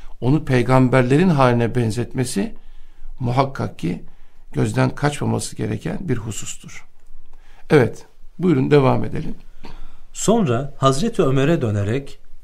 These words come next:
Speaker 2: "Ey Ömer," dedi, "senin halin de Hazreti Nuh'un haline benzer."
Speaker 1: Ya.
Speaker 2: O Allah'a, "Ey Rabbim, yeryüzünde kafirlerden yurt tutan hiçbir kimse bırakma." demişti.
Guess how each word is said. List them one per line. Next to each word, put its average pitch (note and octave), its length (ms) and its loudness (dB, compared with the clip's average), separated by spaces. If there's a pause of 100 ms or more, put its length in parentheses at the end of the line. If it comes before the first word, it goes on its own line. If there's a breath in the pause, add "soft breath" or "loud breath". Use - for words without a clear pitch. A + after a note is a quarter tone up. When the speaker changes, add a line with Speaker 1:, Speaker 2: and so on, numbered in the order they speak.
Speaker 2:
"Ey E3+ 240 6
Ömer," G#2 380 2
dedi, G2+ 320 -2 (420 soft breath)
"senin G3+ 400 4
halin C#3+ 480 6
de G#2+ 260 0 (180 soft breath)
Hazreti E3 520 4
Nuh'un D#3 300 4
haline C3 480 4
benzer." F#2 500 2 (160)
Speaker 1:
Ya. - 480 -8 (600 loud breath)
Speaker 2:
O D#3+ 380 6 (100)
Allah'a, B2+ 760 4 (360)
"Ey D#3 260 8
Rabbim, G#2 520 2 (480 soft breath)
yeryüzünde E3 760 4
kafirlerden D#3 840 4
yurt D3 380 2
tutan C3+ 480 4 (220 loud breath)
hiçbir - 380 2
kimse D#3+ 420 6
bırakma." C#3+ 400 4
demişti. G2 520 0